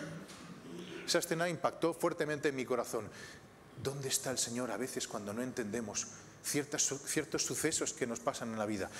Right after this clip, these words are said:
Ciertas cosas drásticas, lamentables, dolorosas, que ojalá nunca sucedieran. ¿No habíamos estado acaso orando? ¿No nos habíamos reunido toda la iglesia para seguir orando es-, específicamente por ese caso?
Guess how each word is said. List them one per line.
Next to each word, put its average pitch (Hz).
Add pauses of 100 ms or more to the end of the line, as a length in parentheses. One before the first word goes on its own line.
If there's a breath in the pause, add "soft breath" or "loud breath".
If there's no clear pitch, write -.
Ciertas 175
cosas 175
drásticas, 147
lamentables, 135 (180 loud breath)
dolorosas, 165 (880)
que 143
ojalá 120 (600)
nunca 123
sucedieran. 101 (2250)
¿No 135
habíamos 139
estado 135
acaso 131
orando? 156 (760 loud breath)
¿No 175
nos 175
habíamos 175
reunido 175
toda 170
la 160
iglesia 165
para 160
seguir 160
orando 170
es-, -
específicamente 165
por 156
ese 160
caso? 202